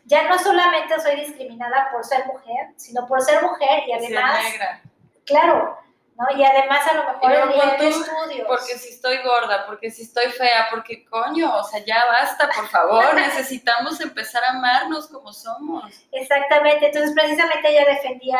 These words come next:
Speaker 2: este concepto de la interseccionalidad y queda muy bien con el concepto de la globalización, porque al final no somos solo una cosa, sino somos, nos forman muchas cosas a cada uno de nosotros. O sea, yo te puedo decir, si me dices, "¿Quién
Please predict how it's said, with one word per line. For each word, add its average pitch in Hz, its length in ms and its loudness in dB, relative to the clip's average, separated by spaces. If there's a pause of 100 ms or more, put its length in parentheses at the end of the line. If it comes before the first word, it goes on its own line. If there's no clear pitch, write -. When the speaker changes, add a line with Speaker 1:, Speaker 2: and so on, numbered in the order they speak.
(140)
Speaker 2:
este 247 280 -8
concepto 247 520 -8
de 233 140 -8
la 226 120 -4
interseccionalidad 233 960 -2 (520)
y - 140 -20
queda 240 320 2
muy 247 240 2
bien 247 320 0
con 240 120 2
el 220 120 -6
concepto 220 340 -8
de 240 80 2
la 247 120 2
globalización, 240 920 -4 (260)
porque 240 240 0
al 254 80 6
final 269 320 2
no 294 80 4
somos 285 360 0
solo 262 300 4
una 240 300 -4
cosa, - 400 -2 (760)
sino 247 300 -2
somos, 294 640 2 (400)
nos 254 240 2 (100)
forman 294 600 4
muchas 294 600 -2
cosas 233 460 -2
a - 100 -20
cada 220 240 -6
uno 226 100 -16
de 226 60 -16
nosotros. 277 360 -4
O - 340 -20
sea, 285 180 4
yo 311 80 2
te 294 60 0
puedo 302 160 6
decir, 302 260 2
si 277 60 -8
me 269 100 -6
dices, 285 240 -12
"¿Quién 294 220 0